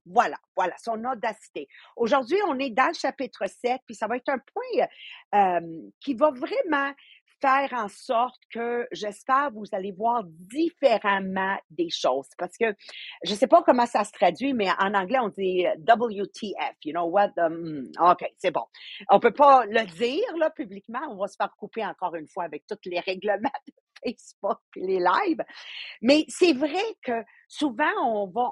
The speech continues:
on va faire quelque chose, puis juste avant, on se dit, « Hey, à quoi j'ai pensé de faire ça ? » Alors, Jean-Philippe va nous guider à travers comment surmonter cette phase, au lieu de dire, « Dans quoi je me suis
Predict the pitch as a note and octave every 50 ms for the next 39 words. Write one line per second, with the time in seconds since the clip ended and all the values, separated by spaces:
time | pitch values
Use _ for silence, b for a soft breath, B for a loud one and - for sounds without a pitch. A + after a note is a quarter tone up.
0 | - - - F#3 F#3 F3 G#3+ G3+ F#3 - _ - C#4 - E4+ F4+ E4+ E4+ - -
1 | B3+ G3+ - G#3+ F#3 F3 - - G3 G#3 A#3+ B3 B3+ - - - - A3 G3 F#3
2 | b b b b b b b _ _ _ _ _ _ _ _ _ _ - - E3+
3 | F#3 D4+ C5 C#5 - - - - - E4+ - A3 F3+ E3 G3 G3+ A3 C4+ D#4 C#4+
4 | A3+ F#3+ E3 D#3 E3+ A3+ B3+ C4 A3 - _ - F3+ G#3+ - - C#4+ C4 - -
5 | - - _ _ - - E4+ G#4+ G#4 C4 B3 G3 - - F3 D#3+ D#3+ - - D4
6 | D4 A#3 F#3+ E3 D#3 _ - - - - - - - C3 G#2+ - _ B B B
7 | B B B - A3+ A#3+ A#3+ A#3 G#3 F4+ C5+ C#5+ - - D#4 C4+ C4+ D#4+ C4+ G#3+
8 | C4+ A3+ A3 A3+ A3 F#3+ D#3+ B3+ C#4+ G#3+ - A#3+ C4+ D4 C4+ G#3+ G3+ - - -
9 | G3+ F#3 D#3+ F#3 F3 F#3+ G#3+ A#3+ B3+ B3 G#3+ - _ _ - - D4 C#4 B3+ C#4+
10 | D#4+ D#4+ - - - - - - A4 A#4 F#4+ C#4+ A#3 A3 G3 F3 E3 - - C4+
11 | C#4 D4 - - G#3 E3 - _ _ _ - F#3 F3 E3+ F3+ G3 A3+ B3 A#3 -
12 | - - F3+ F#3 G3+ A3+ C#4 D4 A3+ G#3+ F#3 D3+ C#3+ C#3+ E3+ F#3+ G#3+ A#3+ B3 B3
13 | A3+ F3+ D3+ C#3 - B B B B B B B B - G3+ G3 G3 - - -
14 | B3+ C4+ D#4 C4+ - G3 F3+ - - - A#3+ A3+